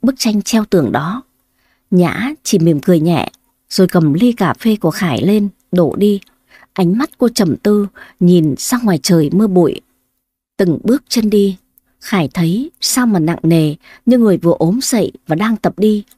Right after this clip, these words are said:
Sau lưng anh là quán cà phê và bức tranh ở lại. Anh dường như lưu luyến, không muốn ra về. Anh lái xe về nhà,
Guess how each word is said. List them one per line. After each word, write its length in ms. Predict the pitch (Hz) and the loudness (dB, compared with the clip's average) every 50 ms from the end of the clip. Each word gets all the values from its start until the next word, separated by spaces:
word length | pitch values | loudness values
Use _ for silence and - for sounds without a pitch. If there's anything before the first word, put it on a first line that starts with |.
| _ _ _ _ _ _ _ - | _ _ _ _ _ _ _ -10
Sau 180 | - - 240 226 226 | -6 -4 -2 -2 0
lưng 160 | 226 214 214 - | 0 -2 -2 -2
anh 280 | 220 214 208 202 196 196 _ _ _ _ _ _ _ | -2 -2 -2 -2 -4 -6 _ _ _ _ _ _ _
là 260 | 190 170 170 160 139 113 - _ | -2 0 0 0 -2 -6 -8 _
quán 300 | - 180 165 170 214 269 302 - | -4 -4 -4 -4 -4 -8 -8 -6
cà 140 | - 175 120 | -6 -6 -4
phê 340 | - - 208 214 202 196 196 - _ - - - _ - | -4 -2 -2 0 0 -2 -4 -8 _ -20 -20 -20 _ -8
và 360 | 175 170 185 175 160 147 - - | -4 -2 0 0 0 -2 -4 -2
bức 140 | 220 294 - | -2 -2 -2
tranh 220 | - - 262 247 226 | -2 -2 -2 0 0
ở 120 | - 165 | 0 0
lại. 360 | 156 160 156 131 92 - - - _ _ _ _ _ _ _ _ | 0 0 -2 -2 -6 -8 -10 -16 _ _ _ _ _ _ _ _
Anh 200 | - 226 226 220 | -2 0 0 0
dường 320 | 208 - 196 160 131 123 | 2 2 0 2 0 0
như 100 | 165 220 | 0 0
lưu 180 | 220 226 233 220 | 2 2 2 2
luyến, 400 | 214 196 185 180 185 226 254 302 - _ | 2 4 4 4 2 2 -2 -4 -8 _
không 220 | - - 254 233 220 | -6 -2 0 2 2
muốn 200 | 196 185 214 262 | 4 2 2 0
ra 160 | 262 262 233 | 0 -2 -2
về. 320 | 214 202 175 160 143 123 - _ _ _ _ _ - - - - | 0 0 0 0 0 -2 -4 _ _ _ _ _ -20 -20 -20 -12
Anh 200 | - - 247 240 | -6 -2 0 2
lái 340 | 240 220 202 175 180 220 285 | 2 0 0 -2 -4 -6 -6
xe 200 | 294 - 262 254 | -4 -2 -2 0
về 120 | 233 220 170 | 0 2 2
nhà, 380 | 165 175 170 165 151 147 - | 2 2 2 0 -2 -6 -10